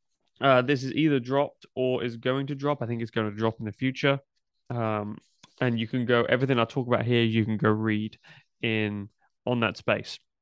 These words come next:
Okay, so H R, uh, we'll start with that. Prospective talent want meaningful work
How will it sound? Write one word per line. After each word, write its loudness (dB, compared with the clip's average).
Okay, 4
so 0
H 2
R, 2
uh, 0
we'll -6
start -4
with -4
that. -4
Prospective -4
talent -2
want -2
meaningful 0
work 2